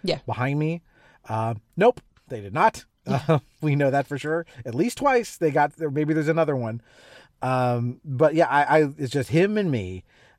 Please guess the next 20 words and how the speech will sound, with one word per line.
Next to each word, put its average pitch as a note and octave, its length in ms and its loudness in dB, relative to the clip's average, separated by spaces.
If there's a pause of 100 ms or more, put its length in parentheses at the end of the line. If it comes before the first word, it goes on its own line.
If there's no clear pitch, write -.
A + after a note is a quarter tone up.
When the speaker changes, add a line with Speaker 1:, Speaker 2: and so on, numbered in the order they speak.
(140)
Speaker 2:
Uh, B2 240 -2
but C3+ 260 -2
yeah, F3+ 240 -4
that's A3 220 -2
a B3+ 60 2
cool A#3 300 0
element E3+ 400 2
too, F#3+ 220 -2
that, B2+ 140 -2
like, A#2+ 280 -4
the, C#3+ 240 -4 (480)
it D#3+ 280 -2
makes F3 200 0
it F3 80 2
even D#3 200 0
more C3+ 240 0
desperate. C3+ 260 -4
Like, A#2+ 140 -2
yeah, F3+ 160 4
the, C#3 100 -4